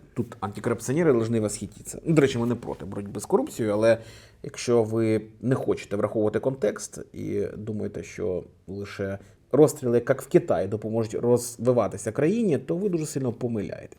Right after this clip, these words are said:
Попередні роки до вісімдесяти відсотків надходжень до бюджету Афганістану були кредитами чи грантами від Сполучених Штатів Америки та інших західних країн. Само собою, що значна частина цих коштів осідала в кишенях кабульських чиновників.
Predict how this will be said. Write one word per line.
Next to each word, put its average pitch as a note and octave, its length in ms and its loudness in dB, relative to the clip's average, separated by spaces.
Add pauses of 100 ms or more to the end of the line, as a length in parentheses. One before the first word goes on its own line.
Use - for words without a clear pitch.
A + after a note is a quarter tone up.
Попередні D4 380 10
роки F#3+ 280 12
до E3+ 200 8
вісімдесяти G#3 520 0
відсотків F#3+ 380 2
надходжень D3 500 4
до A#2+ 100 2
бюджету A#2+ 340 4
Афганістану F3+ 480 4
були D#3+ 200 6
кредитами G3 500 4
чи - 140 0
грантами D#3+ 460 4
від E3 80 2
Сполучених C#3 460 -2
Штатів D3 240 0
Америки G#2 380 2
та A3 140 4
інших C3+ 400 0
західних A2 480 0
країн. G2+ 340 -4
Само D4 260 8
собою, C#3+ 380 4
що D#3+ 140 0
значна F#3 380 0
частина D#3 420 -4
цих G#3+ 200 -4
коштів G3 360 -2
осідала E3 420 4
в G3+ 60 4
кишенях G#3 400 2
кабульських B2 520 0
чиновників. G#3+ 560 2